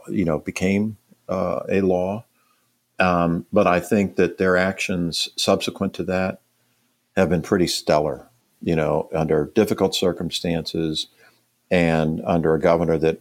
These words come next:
really is vengeful. And to give you an example, when, when Walt Disney decided to come to Florida initially, he was able to get a, virtually a, a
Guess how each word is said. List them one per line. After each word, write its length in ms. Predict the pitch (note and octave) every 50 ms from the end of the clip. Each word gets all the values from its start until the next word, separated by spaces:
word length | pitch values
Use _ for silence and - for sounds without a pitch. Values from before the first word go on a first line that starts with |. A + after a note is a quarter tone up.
| _ -
really 320 | D#2+ D#2+ F#2+ F2+ E2+ E2 D#2
is 120 | C#2+ C2+
vengeful. 580 | - D2+ D2 D2 D2 - - - - - - - _ _ -
And 400 | - F2 E2+ D#2 D#2 D#2 D2+ D#2 _ _ - _ _
to 100 | - A#2+
give 120 | F#2+ A2 G2+
you 40 | G2
an 60 | E2
example, 680 | E2 D2+ - F#2 F2+ F2+ F2+ - - D#2 D2 D2 - _ _ _ _ _ _ _ -
when, 300 | G#2+ G2+ G2+ F#2+ F#2+ G#2
when 380 | - F#2 G2 F#2 E2+ E2+ F2 G2+
Walt 220 | G#2+ G2+ G#2+ F#2+
Disney 280 | G2 G2+ G2 - G2+ F2
decided 380 | D#2+ F2+ - - F2+ F2 E2+ E2+
to 80 | - -
come 200 | - F#2+ F2+ F2
to 60 | F#2+
Florida 540 | - - A2 G2 F#2 F#2 E2+ E2 D2+ D2 - _ -
initially, 680 | F2+ E2+ F2+ G2 G2 - - G#2 D#2 D2 C#2+ C#2+ - _ _ _ _ _ _ _ _ _ _
he 140 | - F#2 G2
was 160 | F2+ E2+ -
able 240 | F#2 F2 D#2+ E2 D#2+
to 80 | E2+ D#2+
get 400 | - F2 E2 D#2+ D#2 - - _ _ _ _ _ _ _ _ _ _ -
a, 380 | G#2+ F2+ E2+ E2+ E2 D#2+ D#2 D2+ - - _ _ _ _ _ _ - G2
virtually 560 | F2+ - A2+ A#2 A#2 - - F#2 E2 D#2+ D2+
a, 120 | C#2+ D2+ - - _ -
a 180 | D#2+ D2+ D2